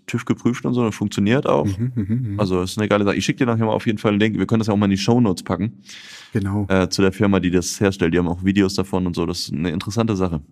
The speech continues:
Speaker 2: Siehste,
Speaker 1: Es
Speaker 2: ey,
Speaker 1: ist
Speaker 2: jetzt
Speaker 1: nix
Speaker 2: wird hier
Speaker 1: für
Speaker 2: schon ein Beratungsgespräch gemacht.
Speaker 1: Nix, nix für die breite Masse jetzt irgendwie, aber das
Speaker 2: Ja.
Speaker 1: ist halt so ein Ni-, Nischenprodukt, was halt irgendwo,
Speaker 2: Mhm,
Speaker 1: ja,
Speaker 2: mhm.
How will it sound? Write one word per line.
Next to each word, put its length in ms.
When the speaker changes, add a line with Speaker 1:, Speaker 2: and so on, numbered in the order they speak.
Speaker 2:
Siehste, 300
Speaker 1:
Es 160
Speaker 2:
ey, 60
Speaker 1:
ist 60
Speaker 2:
jetzt 160
Speaker 1:
nix 0
Speaker 2:
wird 120
hier 100
Speaker 1:
für 60
Speaker 2:
schon 80
ein 20
Beratungsgespräch 800
gemacht. 320
Speaker 1:
Nix, 260
nix 260
für 80
die 100
breite 260
Masse 320
jetzt 220
irgendwie, 340
aber 160
das 80
Speaker 2:
Ja. 80
Speaker 1:
ist 140
halt 160
so 40
ein 80
Ni-, 140
Nischenprodukt, 680
was 240
halt 160
irgendwo, 580
Speaker 2:
Mhm, 140
Speaker 1:
ja, 260
Speaker 2:
mhm. 360